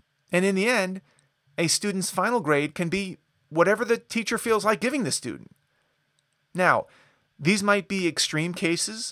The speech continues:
on the edges of what's happening nationally, but how students are learning is certainly in no way, shape, or form consistent. So, with such a wide range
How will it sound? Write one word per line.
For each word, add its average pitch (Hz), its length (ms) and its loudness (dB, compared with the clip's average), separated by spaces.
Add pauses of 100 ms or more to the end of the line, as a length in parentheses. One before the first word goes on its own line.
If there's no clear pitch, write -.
(120)
on 143 140 -2
the 143 140 -2
edges 147 300 0
of 139 80 -4
what's 143 160 0
happening 143 420 -6
nationally, 170 640 -6 (800)
but - 140 0
how 175 240 0
students 180 420 -4
are 151 140 2
learning 135 560 -4
is 143 140 -4
certainly 143 640 0 (260)
in 147 220 -4
no 156 180 4
way, 143 300 -2
shape, 147 280 -4
or 139 60 -2
form 131 480 -4
consistent. - 680 -8 (840)
So, 180 520 2
with 214 260 2
such - 260 4
a 151 60 2
wide 123 300 4
range 123 500 -6